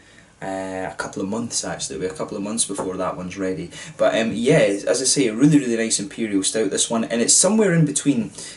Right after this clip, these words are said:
Uh, it, it's, it's leaning more towards the sweet side of things, but the further you go into the aftertaste, it has a little bit of the more kind of roasty, toasty character as well. But yeah, a nice beer, this one, and it certainly, as I said, makes me very curious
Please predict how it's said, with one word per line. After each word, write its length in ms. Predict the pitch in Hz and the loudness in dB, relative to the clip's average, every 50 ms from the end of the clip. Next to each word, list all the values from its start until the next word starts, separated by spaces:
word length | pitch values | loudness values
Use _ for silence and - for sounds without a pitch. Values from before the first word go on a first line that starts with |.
| - - - | -16 -10 -4
Uh, 140 | 107 113 - - 110 | -2 -2 -2 0 -2
it, 140 | 110 - - | -4 -2 -2
it's, 260 | 117 117 - - 147 - - | -4 -2 -2 -4 -6 -2 0
it's 200 | 131 - - 135 | 0 2 4 2
leaning 280 | 151 196 196 180 160 | 2 2 4 4 6
more 160 | 147 143 135 | 6 6 4
towards 340 | 135 - 139 123 117 117 - | 2 -2 0 2 2 2 2
the 60 | - | 4
sweet 300 | - - - 139 143 139 | 2 4 6 4 4 2
side 220 | - 127 123 120 113 | 2 -4 -4 -6 -6
of 60 | 113 | -8
things, 220 | - 104 101 98 | -6 -4 -4 -4
but 360 | - - 110 98 - - 98 113 | -4 -2 -2 -2 -2 -2 -4 -4
the 100 | 101 98 | -4 -2
further 320 | - - 160 170 160 151 | 2 2 2 4 6 4
you 140 | 143 139 123 | 4 4 4
go 100 | 131 131 | 0 0
into 220 | 123 120 - 113 | 0 0 -4 -6
the 80 | 107 107 | -4 -2
aftertaste, 560 | 110 113 117 - - 147 - 101 98 95 - | -2 -2 -2 -4 -12 -12 -6 -4 -4 -4 -2
it 100 | - - | -4 -6
has 160 | - 107 110 | -6 -6 -6
a 60 | 107 | -6
little 180 | 104 113 - - | -6 -6 -6 -6
bit 120 | - 95 | -6 -8
of 60 | 92 - | -8 -6
the 60 | 110 | -6
more 240 | 113 110 101 98 98 - - - - | -6 -4 -4 -4 -4 -6 -20 -20 -18
kind 160 | - - 110 104 | -12 -10 -8 -6
of 60 | 101 | -6
roasty, 400 | 101 110 110 110 - - - - | -6 -6 -4 -4 -4 -4 -4 -6
toasty 440 | - - 110 104 98 - - 113 - | -6 -8 -8 -8 -8 -8 -8 -8 -10
character 520 | - - 101 98 95 95 - - 85 82 | -8 -6 -4 -4 -6 -6 -8 -12 -10 -6
as 160 | 82 80 - | -6 -6 -4
well. 260 | 95 101 110 107 92 | -2 0 0 0 0
But 180 | 90 - - - | -2 -4 -6 -4
yeah, 300 | 104 185 156 - - - | 0 0 0 0 0 -2
a 40 | 104 | -2
nice 260 | 107 131 160 175 - | 0 0 2 2 0
beer, 240 | - 151 170 185 185 | 0 0 0 0 2
this 240 | 160 147 - - 113 | 2 0 0 0 -2
one, 120 | 98 98 | -2 -2
and 120 | 101 104 | -2 -2
it 100 | 101 98 | -2 0
certainly, 500 | - - 151 156 - 113 113 110 107 107 98 | 0 2 2 2 2 0 -2 -4 -4 -4 -4
as 140 | 92 - 110 | -4 -4 -2
I 40 | |
said, 340 | 104 - - 117 107 98 - | -2 0 0 0 0 0 -2
makes 220 | 113 110 - - 101 | -4 -4 -4 -4 -6
me 60 | 98 | -6
very 220 | - 107 101 98 | -6 -4 -4 -4
curious 540 | - - - - - 101 98 90 - - | -6 -6 -8 -8 -6 -4 -2 -2 -2 -4